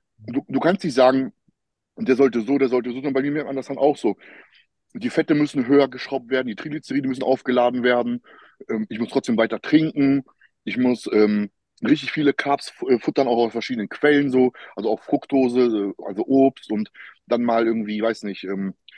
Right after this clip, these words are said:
au-, aus Reis irgendwas, aus Kartoffeln irgendwas, aus Haferflocken irgendwas so, damit das halt richtig ankommt. Und du merkst halt nach ein, zwei Tagen, das kommt immer noch nicht im System an und dann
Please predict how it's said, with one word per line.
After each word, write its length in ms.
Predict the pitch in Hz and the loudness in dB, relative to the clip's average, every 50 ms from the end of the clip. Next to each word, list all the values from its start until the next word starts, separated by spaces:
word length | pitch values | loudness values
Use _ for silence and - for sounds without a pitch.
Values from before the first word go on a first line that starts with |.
| - - - - _ _ - | -20 -20 -20 -20 _ _ -8
au-, 100 | - - | -8 -2
aus 280 | - - 117 107 - - | 0 0 0 0 0 -2
Reis 420 | 110 104 120 135 147 151 147 - | 0 2 4 6 6 4 4 2
irgendwas, 520 | - 135 139 135 131 131 123 127 123 123 120 | 2 4 4 6 4 4 4 2 2 2 0
aus 100 | 117 - | -6 -6
Kartoffeln 380 | - - - 143 - 147 135 | -4 -4 -4 -2 -2 -2 -2
irgendwas, 400 | 113 131 131 127 127 127 120 - | 0 0 0 0 0 -2 -2 -4
aus 440 | - - - - - 92 107 - - | -8 -12 -12 -10 -8 -8 -8 -6 -2
Haferflocken 540 | - 151 151 - 139 - - 143 - 127 131 | -2 0 0 0 -4 -2 0 0 0 0 0
irgendwas 400 | 123 123 127 123 123 120 117 - | 0 0 0 0 -2 -2 -4 -4
so, 240 | - 120 113 113 - _ - - - - - _ _ - | -2 -2 -2 -2 -4 _ -18 -20 -20 -20 -20 _ _ -4
damit 180 | 117 131 131 | -2 0 -2
das 120 | 127 - - | 0 2 2
halt 160 | 135 131 143 | 2 2 2
richtig 320 | 156 - - 143 - 139 | -2 -6 -6 -6 -4 -2
ankommt. 340 | 156 170 180 - - 107 95 | -2 -2 -2 -2 -2 -2 0
Und 80 | 101 110 | 0 0
du 40 | |
merkst 220 | 117 127 - - - | 0 0 0 0 -2
halt 100 | 139 110 | -2 -2
nach 100 | 120 110 | -4 -4
ein, 200 | - 120 131 - | -4 -6 -6 -6
zwei 180 | - - 127 | -6 -6 -6
Tagen, 400 | - - 110 113 120 127 127 123 | -4 -2 0 0 2 0 0 -2
das 240 | 117 123 117 - - | -2 -4 -4 -6 -8
kommt 140 | - 135 127 | -14 -12 -6
immer 140 | 131 123 120 | -4 -2 -2
noch 60 | 120 | -2
nicht 120 | 123 117 | -4 -6
im 80 | 127 120 | -10 -12
System 340 | - - - - 120 110 107 | -14 -12 -2 0 2 2 2
an 220 | - 110 131 135 | 2 2 0 0
und 80 | 127 123 | 2 2
dann 220 | 120 120 123 123 | 2 0 0 -2